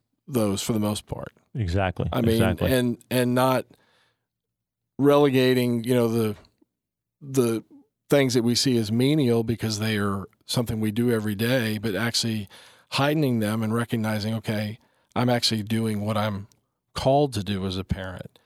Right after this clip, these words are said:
Speaker 1: I'm responding to the grace of being a parent, and I'm responding to the recognition that God is allowing me to correct my child, to encourage them, um, to feed them." <laughs> All of those things are all,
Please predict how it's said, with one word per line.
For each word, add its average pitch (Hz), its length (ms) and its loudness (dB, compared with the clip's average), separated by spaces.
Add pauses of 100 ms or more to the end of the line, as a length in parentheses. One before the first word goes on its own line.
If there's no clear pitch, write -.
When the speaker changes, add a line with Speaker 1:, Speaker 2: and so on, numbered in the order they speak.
(280)
Speaker 1:
I'm 131 220 2
responding 120 440 2
to 107 80 -4
the 107 80 0
grace 110 420 -2
of 92 160 -4 (400)
being 175 240 4
a 165 60 0
parent, 165 420 0
and 117 100 -2
I'm 117 120 -2
responding 117 460 -2
to 110 80 -8
the 107 100 -4
recognition 110 800 -4
that 95 120 -4
God 104 300 0
is 92 120 -6
allowing 104 500 0
me 101 160 -4
to 92 320 -6 (460)
correct - 560 0 (680)
my 104 320 -2
child, 95 560 -2
to 95 400 -6
encourage 113 640 -2
them, 92 460 -8 (480)
um, 101 540 -4 (180)
to - 80 -6
feed 151 400 0
them." 104 380 -6 (240)
<laughs> - 240 -6 (560)
All 135 260 4
of 143 40 4
those 127 200 2
things 117 320 0
are 101 180 0
all, 110 480 -2